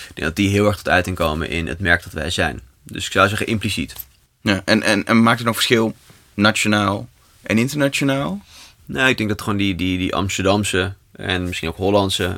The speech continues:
Speaker 1: eh, waarden, die zijn gewoon heel erg, eh, ingebakken in dat merk. En dat merk, dat voeren we over op dezelfde manier.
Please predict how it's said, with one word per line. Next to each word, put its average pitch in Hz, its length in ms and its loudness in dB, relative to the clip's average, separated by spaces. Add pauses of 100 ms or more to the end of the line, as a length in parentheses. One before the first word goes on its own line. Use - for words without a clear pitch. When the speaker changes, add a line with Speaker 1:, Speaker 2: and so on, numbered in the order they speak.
Speaker 1:
eh, 87 360 -6
waarden, 92 500 2 (160)
die - 420 -6
zijn 87 240 -4
gewoon 82 140 -8
heel 85 120 -2
erg, 87 200 -6
eh, - 540 -10 (600)
ingebakken 98 560 0
in 98 60 -6
dat 95 140 -4
merk. 101 340 -8 (540)
En 95 160 -6
dat 92 340 -2
merk, 95 300 2
dat 95 160 -4
voeren 101 260 -2
we 95 60 0
over 104 160 -2
op - 60 -10
dezelfde 98 340 -4
manier. 101 260 -8